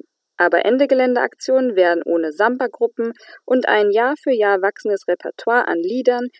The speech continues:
nicht so schön und auch nicht so empowernd. Durch eine Polizeikette zu fließen und gleichzeitig von einer klimagerechten Zukunft zu singen, aus vielen Stimmen, kann nicht nur Gänsehaut bereiten,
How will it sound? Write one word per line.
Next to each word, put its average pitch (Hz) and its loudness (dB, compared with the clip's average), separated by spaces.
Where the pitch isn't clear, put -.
nicht 294 0
so 196 2
schön 294 0
und - 0
auch 165 2
nicht 214 -6
so 185 -6
empowernd. 196 -4
Durch - 0
eine 196 4
Polizeikette 240 0
zu - -16
fließen 196 -2
und 208 0
gleichzeitig 233 2
von 202 -2
einer 185 0
klimagerechten 202 -2
Zukunft - -8
zu - -10
singen, 247 -4
aus - -4
vielen 262 0
Stimmen, 240 -2
kann 262 2
nicht 269 0
nur 214 0
Gänsehaut 175 0
bereiten, 190 -4